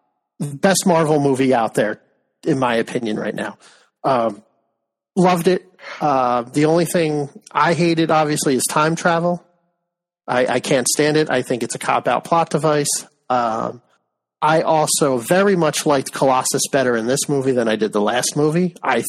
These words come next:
thought he, he was a lot better in this movie, um, humor-wise, and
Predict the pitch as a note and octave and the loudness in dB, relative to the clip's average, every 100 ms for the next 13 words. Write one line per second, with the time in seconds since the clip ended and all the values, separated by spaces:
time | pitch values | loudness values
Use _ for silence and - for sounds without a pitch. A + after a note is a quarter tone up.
0 | - A#2 A2 - _ _ _ - C#3 C3 | -2 -2 -2 -8 _ _ _ -4 -2 0
1 | C3+ B2 A#2 A2+ G#2+ - C#3 D3 D3 D3 | -2 -2 0 0 0 -2 0 2 0 -2
2 | C#3+ D3 C#3 D#3 C#3+ D3 C#3 A#2+ B2 C#3 | -2 -2 -2 -2 -2 -2 -4 -6 -10 -14
3 | - _ _ _ - F3 F3+ F3+ E3 D#3 | -20 _ _ _ -4 2 4 4 2 2
4 | D3 C#3+ C#3+ B2+ A#2 | 2 0 0 -2 -4